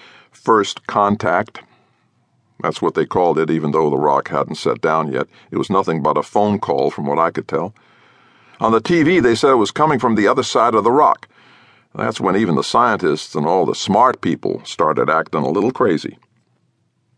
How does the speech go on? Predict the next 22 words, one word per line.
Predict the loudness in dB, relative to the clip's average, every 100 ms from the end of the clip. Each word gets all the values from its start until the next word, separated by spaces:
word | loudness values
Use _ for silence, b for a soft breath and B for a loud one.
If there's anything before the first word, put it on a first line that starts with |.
| -8
First | 0 2 0
contact | -2 2 2 0 0 0 -2
happened | -2 -2 -2 -4 0
back | 0 0
when | -2 -2
Missus | -4 -4 -8
Sandy | -4 -2 -2 -2
was | -4
still | -4 -2 0
our | -2
teacher. | -2 -6 -4 -8 -8 b b b b b b b -8
We | -2 0
listened | 2 0 0 -2
to | 0
the | 2
news | 2 0 -4
at |
school. | -10 -6 -2 2 0 -2 -8
I | -8
talked | -4 0 0 0
to | -4 -2
her. | 0 0